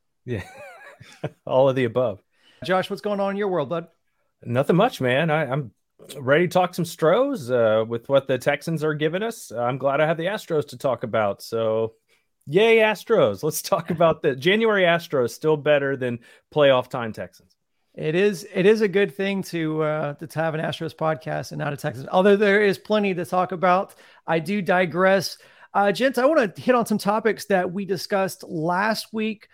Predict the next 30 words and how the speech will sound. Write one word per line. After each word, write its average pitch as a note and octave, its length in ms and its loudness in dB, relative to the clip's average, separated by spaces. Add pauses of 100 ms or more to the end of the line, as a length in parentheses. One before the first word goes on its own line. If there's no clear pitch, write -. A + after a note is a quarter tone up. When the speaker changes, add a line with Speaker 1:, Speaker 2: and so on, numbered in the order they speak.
(200)
Speaker 2:
The E3 100 -6
first C#4+ 300 0
of A3 80 -2
those G3 380 2
is F#3 440 6
Carlos B3 400 2
Correa. G3 460 0
We F3 100 0
hit G#3 220 0
on G#3 120 4
this F#3+ 220 0
last F#3+ 400 0
week. A3 320 -6 (300)
Uh, D#3+ 160 -2
Andy A#3+ 240 2
Martino A3 640 4
tweeted F#3 480 -2
out F3+ 180 2
last F3 360 -4
week, F3+ 260 -4 (220)
his - 280 -6
sources A#3+ 380 -2
say G#3 400 2 (100)
Mets G3 320 4
are F#3 120 4
very G#3 420 4
frustrated G3 720 2
with E3+ 80 -8
Carlos F#3+ 360 0
Correa F#3 640 -2